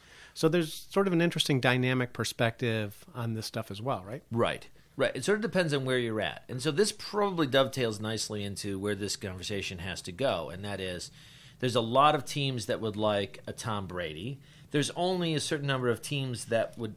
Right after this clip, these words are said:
Speaker 2: that could make a Tom Brady work because Tom Brady doesn't wanna be part of an eight-year rebuilding plan. It doesn't make any sense for Brady. It doesn't make any sense for the team.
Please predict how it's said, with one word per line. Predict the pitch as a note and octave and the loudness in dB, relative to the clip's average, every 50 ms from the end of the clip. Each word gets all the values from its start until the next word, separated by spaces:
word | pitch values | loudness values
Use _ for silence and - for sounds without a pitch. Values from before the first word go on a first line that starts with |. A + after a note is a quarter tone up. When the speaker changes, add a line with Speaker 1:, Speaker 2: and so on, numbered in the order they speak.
| - - | -10 -6
Speaker 2:
that | - G#2+ G#2+ - | -4 -4 -4 -4
could | A2+ G#2+ | -6 -6
make | G#2+ A#2 B2 A#2+ - | -2 -2 -2 -2 -2
a | A#2+ | -4
Tom | - - B2 A#2+ A2+ G#2 | -4 -2 -2 -2 -2 -2
Brady | G2+ G#2 G#2+ G2+ G2+ | -2 -2 -2 -4 -6
work | G2 B2 E3 F3 C#3+ A#2+ A2+ | -6 -2 0 0 0 0 -2
because | - A2+ - C3 - | -6 -6 -6 -6 -6
Tom | - - F3 F#3 F#3 | -8 -8 -8 -6 -4
Brady | F3 E3 D#3 C#3+ C3+ B2+ | -4 -4 -4 -4 -4 -6
doesn't | G#2 F#2 C3+ C3 C3 C#3+ D#2+ | -6 -6 -6 -6 -4 -6 -6
wanna | B2+ B2 A#2 | -6 -6 -4
be | A2 A2+ | -4 -6
part | - - - A#2+ A#2 A#2 A2+ | -6 -4 -2 0 0 2 2
of | G2+ G2+ G2 F#2 - - - - - - - - - - | 2 0 0 -2 -6 -12 -20 -20 -20 -20 -20 -14 -8 -6
an | A#2 G2+ - - | -6 -6 -4 -2
eight-year | B2+ C3 B2 B2+ C3 A#2 A2+ G#2+ G2+ | -2 -2 -2 -4 -4 -2 0 0 0
rebuilding | F#2+ G2+ G#2+ G#2+ F#2+ - G#2+ A2 A2+ G#2 F#2 D#2+ D#2 | -2 -2 -4 -4 -4 -2 -2 -2 -2 -2 -4 -6 -8
plan. | - - E2+ D2+ C#2 C#2+ D#2 G2 A2+ | -10 -8 -6 -6 -6 -6 -6 -6 -6
It | F#2+ | -2
doesn't | C#3 E3 C#3 D3 C#3 | 0 0 0 0 -2
make | A#2 A2 - - | -2 -4 -4 -4
any | - A#2 C3 C#3 C#3 | -2 -2 0 0 0
sense | - - A#2 A2 G#2 - | -2 -2 -4 -4 -4 -6
for | - G#2 | -6 -6
Brady. | E2+ C#2+ D2 D2+ D2 D2 F2 A2+ | -6 -6 -6 -8 -6 -6 -4 -4
It | B2 A#2+ | -4 -4
doesn't | C#3+ B2+ C#3 C#3+ | -4 -4 -4 -4
make | C3+ B2+ - | -4 -6 -4
any | C#3 C#3+ C3+ B2 | -2 -2 -2 -2
sense | - - A#2+ A2 - | -4 -4 -6 -6 -6
for | - - G#2+ | -6 -8 -8
the | F2+ F#2 | -8 -8
team. | - - - - - - - D3+ C3 G#2 D#2 C#2+ - | -10 -10 -12 -12 -10 -8 -4 -4 -4 -4 -6 -10 -14